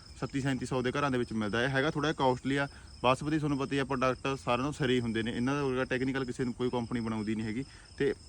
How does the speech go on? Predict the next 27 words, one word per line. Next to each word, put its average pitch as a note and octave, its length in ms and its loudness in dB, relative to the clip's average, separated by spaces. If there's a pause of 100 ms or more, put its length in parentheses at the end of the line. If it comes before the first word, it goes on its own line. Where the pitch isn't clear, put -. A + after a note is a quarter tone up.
(120)
ਪਰ D3 220 4
ਰਿਜ਼ਲਟ C#3+ 320 4
ਬਈ E3 120 2
ਖੀਰੇ D3 340 4
ਤੇ C#3+ 100 0
ਹੋ C#3 160 2
ਗਿਆ, C3+ 120 2
ਠੀਕ C#3+ 200 0
ਆ, D#3 140 2
ਜਿਵੇਂ C3+ 160 0
ਖੀਰੇ C3 260 4
ਤੇ C3 60 2
ਤੇਲਾ C3 280 2
ਹੋ C3 100 2
ਗਿਆ, B2+ 140 2 (300)
ਕਿਸੇ C#3+ 180 6
ਵੀ F#3+ 100 6
ਕਿਸਮ D3+ 240 0
ਦਾ D3+ 80 2
ਚ-, C3+ 180 -2
ਚਿੱਟਾ D3+ 320 2
ਤੇਲਾ C#3+ 220 4
ਜਾਂ D3 120 2
ਜਿਹੜੀ C3+ 240 0
ਚੀਜ਼ਾਂ D3+ 200 -2
ਤੇ C#3 80 0
ਵੱਧ B2+ 220 2